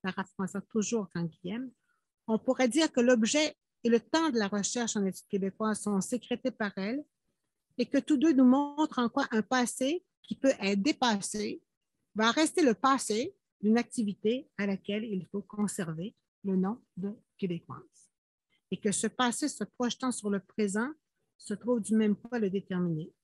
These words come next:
Rien n'oblige toutefois à ce que cette détermination devienne source de sclérose. Et si l'adjectif québécois est vraiment transitif, c'est que le Québec peut changer. Dès lors, la conscience que nous en avons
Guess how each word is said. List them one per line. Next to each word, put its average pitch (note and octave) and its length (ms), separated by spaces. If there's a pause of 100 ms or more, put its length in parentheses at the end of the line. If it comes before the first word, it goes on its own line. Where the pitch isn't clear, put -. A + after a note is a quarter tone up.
(960)
Rien C4+ 240
n'oblige D#4 400
toutefois C#4 320
à D4+ 60
ce - 80
que A#3 100
cette A#3 340
détermination A3 680
devienne G#3+ 360
source A3 240
de G3 100
sclérose. F3+ 680 (480)
Et G3 100
si - 180
l'adjectif B3 500
québécois G#3+ 560
est G3 100
vraiment B3+ 380
transitif, G#3 720 (320)
c'est - 200
que A3 100
le G3+ 100
Québec G#3+ 440
peut G#3+ 140
changer. F#3+ 540 (1120)
Dès G3+ 140
lors, B3 180
la A3 140
conscience A#3 480
que - 80
nous F#3+ 240
en F#3 160
avons G#3+ 340